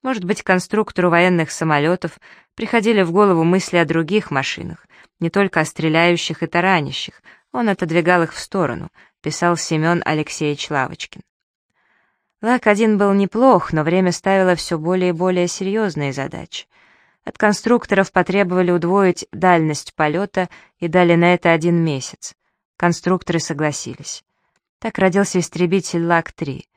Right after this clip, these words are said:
Истребителя лак два в природе быть не могло, так как по тогдашним правилам государственной нумерации модели истребителей носили только нечетные номера.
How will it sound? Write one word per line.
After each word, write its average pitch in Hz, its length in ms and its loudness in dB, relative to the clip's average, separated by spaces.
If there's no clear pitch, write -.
Истребителя 180 640 0
лак 160 180 0
два 170 200 0
в - 80 -8
природе 170 440 0
быть 156 180 -4
не 160 140 -2
могло, 165 460 0
так 160 160 0
как 160 220 -4
по 170 120 -2
тогдашним 160 640 -2
правилам 175 480 2
государственной 143 720 -4
нумерации 165 680 -4
модели 208 380 2
истребителей 185 640 0
носили 170 380 0
только 175 360 -4
нечетные 165 580 -2
номера. 151 440 -8